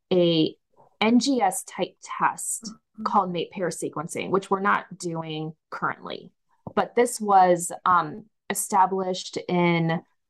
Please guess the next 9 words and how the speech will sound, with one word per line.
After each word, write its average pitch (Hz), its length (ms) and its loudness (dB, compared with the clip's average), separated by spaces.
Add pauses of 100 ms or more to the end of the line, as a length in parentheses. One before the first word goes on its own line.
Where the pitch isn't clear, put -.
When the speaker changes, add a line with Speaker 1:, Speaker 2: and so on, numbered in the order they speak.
(120)
Speaker 1:
um, 165 260 2
within 185 280 2
our 175 260 2
laboratory 160 1000 -2 (460)
probably 339 460 2
around 185 320 2 (120)
two - 80 -10
thousand 175 320 -2
sixteen. - 680 -10